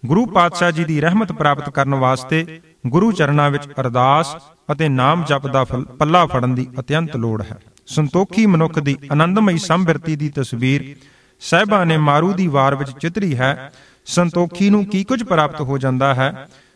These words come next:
"ਜਿਨ ਜਨ ਗੁਰਮੁਖ ਸੇਵਿਆ, ਤਿਨ ਸਭ ਸੁਖ ਪਾਈ। ਉਹ ਆਪ ਤਰਿਆ ਕੁਟੰਬ ਸਿਉ,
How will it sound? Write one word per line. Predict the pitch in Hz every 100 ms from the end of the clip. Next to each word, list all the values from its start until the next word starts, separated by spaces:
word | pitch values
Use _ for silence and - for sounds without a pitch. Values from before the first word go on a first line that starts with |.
| -
"ਜਿਨ | 123 139 180 170
ਜਨ | 139 185 180
ਗੁਰਮੁਖ | 151 151 147 143
ਸੇਵਿਆ, | - 127 123 165 135 135 127 - _ _
ਤਿਨ | - 156
ਸਭ | - 165 190
ਸੁਖ | - 175 -
ਪਾਈ। | 127 113 117 110 _ _ _ -
ਉਹ | 170 170
ਆਪ | 127 143 180 175
ਤਰਿਆ | 135 127 156 180 165 -
ਕੁਟੰਬ | 139 127 190 220
ਸਿਉ, | - 139